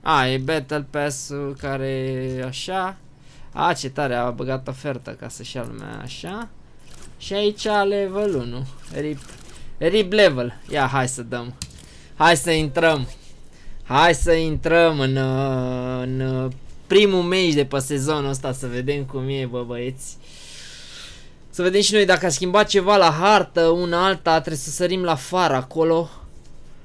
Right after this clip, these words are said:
Avem misiune. Prima și prima dată să mergem la far. Bă, e interesant asta cu Battle Pass-ul, cum au făcut, uh, chestiile astea.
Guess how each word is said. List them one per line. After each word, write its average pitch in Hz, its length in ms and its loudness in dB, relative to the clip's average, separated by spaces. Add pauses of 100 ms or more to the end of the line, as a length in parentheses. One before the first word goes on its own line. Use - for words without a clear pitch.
(800)
Avem 175 400 6
misiune. 170 680 0 (1160)
Prima 139 320 -4
și 135 140 -6
prima 135 340 -4
dată 123 340 -6
să 135 300 -10
mergem 123 360 -6
la 123 160 -6 (100)
far. 143 340 -6 (180)
Bă, 277 180 6
e 277 60 0
interesant 254 640 0
asta 135 240 -2
cu 131 100 -8
Battle 127 300 -2
Pass-ul, 123 360 -8
cum 123 180 -10
au 123 120 -6
făcut, 127 540 -10
uh, 127 560 -4
chestiile 123 440 -8
astea. 151 500 -8